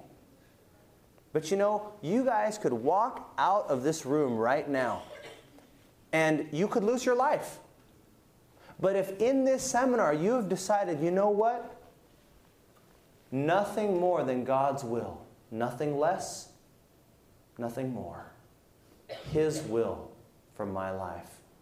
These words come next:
in every area, be it my job, be it my spouse, or my ministry for him."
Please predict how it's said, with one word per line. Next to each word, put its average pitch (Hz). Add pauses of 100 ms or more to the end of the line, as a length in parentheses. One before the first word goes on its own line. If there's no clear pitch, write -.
in 127
every 131
area, 110 (600)
be 139
it 131
my 101
job, 139 (420)
be 139
it 123
my 104
spouse, 139 (400)
or 127
my 113
ministry 117
for 117
him." 90